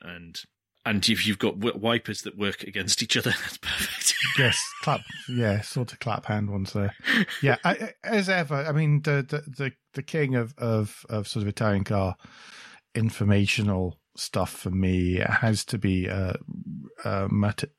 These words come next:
Speaker 2: Matteo Licata and his Roads to Life, uh, channel on YouTube.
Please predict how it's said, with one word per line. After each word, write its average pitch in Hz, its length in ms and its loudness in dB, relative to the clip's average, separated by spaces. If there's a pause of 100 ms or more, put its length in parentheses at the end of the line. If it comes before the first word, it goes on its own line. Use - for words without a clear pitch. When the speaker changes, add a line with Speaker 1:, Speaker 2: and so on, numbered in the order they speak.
(120)
Speaker 2:
Matteo 113 440 4
Licata 104 480 0
and 95 160 0
his 98 180 -2
Roads 95 300 -4
to - 80 -4
Life, 92 400 -4 (480)
uh, 101 100 4
channel 101 360 2
on 95 100 0
YouTube. 90 420 0